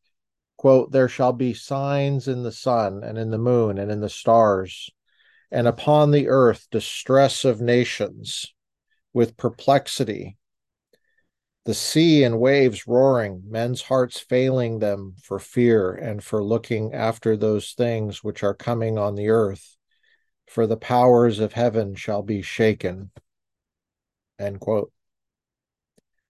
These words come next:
Though human life has always been turbulent and unpredictable, in the last quarter of the twentieth century, we are living in a situation of global anxiety,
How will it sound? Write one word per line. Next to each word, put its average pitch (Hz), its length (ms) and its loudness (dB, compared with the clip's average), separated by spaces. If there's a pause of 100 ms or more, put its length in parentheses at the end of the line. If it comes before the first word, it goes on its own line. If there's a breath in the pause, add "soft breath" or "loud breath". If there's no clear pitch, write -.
(720)
Though 143 220 6
human 170 420 4
life 147 460 4
has 131 160 0
always 139 440 2
been 131 280 -2
turbulent 143 680 -2
and 120 140 -10
unpredictable, 127 960 -2 (680)
in 127 160 -4
the 123 100 -2
last 135 500 -4
quarter 139 460 -2
of 117 140 -4
the 120 80 -6
twentieth 131 500 -2
century, 120 760 -4 (260)
we 120 240 -4
are 117 140 2
living 123 420 0
in 120 100 -2
a 110 60 -4
situation 120 760 0
of 107 180 -8
global 135 520 6
anxiety, 104 840 -2